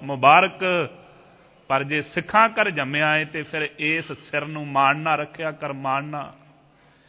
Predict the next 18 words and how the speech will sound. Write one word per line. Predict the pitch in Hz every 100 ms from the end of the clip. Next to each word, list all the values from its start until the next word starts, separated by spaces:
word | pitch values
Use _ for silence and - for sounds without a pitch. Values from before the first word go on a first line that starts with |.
| _ _ _ 165
ਇਹ | 202 214
ਜਾਣਿਆ | 160 147 170 202
ਕਰ | 202 208 220
ਕਿ | - 170
ਸਿੰਘ | 156 214 240 220
ਲਫ਼ਜ਼ | 143 127 151
ਕਲਗੀਧਰ | 156 - 170 180 233 233 202
ਪ੍ਰੀਤਮ | - 202 208 247
ਸਤਿਗੁਰੂ | 247 165 147 151
ਸਾਹਿਬ | 151 170 156 151
ਜੀ | 160
ਦੇ | 156
ਨਾਂ | 151 143 147
ਨਾਲੋਂ | 151 156 156 151
ਟੁੱਟ | 170 151
ਕਰਕੇ | 156 151 151 151
ਆਇਆ | 143 143 156
ਏ। | 156 156